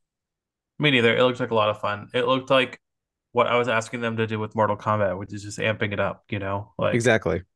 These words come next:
Speaker 1: you gotta do something bigger every sequel, and th-, there's, um, a lot of satisfying moments in the trailer, you know? I
Speaker 2: Yes.
Speaker 1: just wonder if it showed too much.
Speaker 2: Ma-, that's what Matt was saying. Matt was like, "I think they showed too many of the kills or surprises in the trailer."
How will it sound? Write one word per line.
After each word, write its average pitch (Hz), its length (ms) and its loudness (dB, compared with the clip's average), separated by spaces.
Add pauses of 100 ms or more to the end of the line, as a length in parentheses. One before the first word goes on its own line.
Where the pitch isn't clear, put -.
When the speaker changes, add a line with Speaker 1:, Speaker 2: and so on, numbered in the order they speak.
(100)
Speaker 1:
you 113 60 -6
gotta 127 180 2
do 131 80 2
something 123 280 0
bigger 113 300 2
every 107 260 -2
sequel, 107 580 -2
and 104 340 -6 (880)
th-, 117 140 -6 (220)
there's, 120 400 4
um, 117 560 2 (500)
a 135 80 2
lot 123 180 6
of 127 60 -2
satisfying 120 460 0
moments 123 380 -2
in 107 100 -10
the 110 60 -10
trailer, 101 560 -6
you 107 100 -2
know? 110 320 -6 (100)
I 135 100 2
Speaker 2:
Yes. 123 340 6
Speaker 1:
just - 80 -14
wonder 131 400 4
if 139 180 -2
it 123 160 -4
showed 113 320 -4
too 139 100 0
much. 180 400 0 (320)
Speaker 2:
Ma-, 143 120 4
that's 175 180 6
what 202 100 6
Matt 147 180 4
was 123 140 4
saying. 98 340 2
Matt 123 140 0
was 131 100 2
like, 131 120 4
"I 123 60 4
think 208 180 2
they 185 80 6
showed 131 260 4
too 127 140 4
many 113 380 2
of 110 180 -2
the 107 220 4 (120)
kills 107 400 4
or 110 200 2
surprises 101 520 0
in 92 60 -2
the 92 80 -2
trailer." 90 360 -2